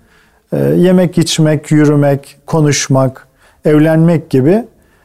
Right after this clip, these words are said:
helal diye adlandırdığımız şeylerdir. Diğeri ise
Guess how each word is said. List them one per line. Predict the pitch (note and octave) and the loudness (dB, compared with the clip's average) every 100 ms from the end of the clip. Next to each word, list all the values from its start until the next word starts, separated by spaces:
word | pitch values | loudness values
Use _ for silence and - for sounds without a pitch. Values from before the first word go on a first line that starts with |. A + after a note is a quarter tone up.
| _ | _
helal | G2+ C3+ D#3 D#3+ | -4 0 0 2
diye | D3 D3 | 2 2
adlandırdığımız | D3+ B2 C3+ C3+ C3 C3+ B2+ C3+ C3 C3+ - - _ - | 0 0 0 0 2 0 0 0 0 -2 -6 -14 _ -14
şeylerdir. | - A2 G#2 G#2+ G#2+ G#2+ F3 - - _ _ _ _ _ - | -10 -8 -8 -8 -8 -4 -4 -6 -14 _ _ _ _ _ -6
Diğeri | C#3+ E3+ G3 A3 | 0 2 2 2
ise | G3 - F#3 F#3 | 0 0 0 0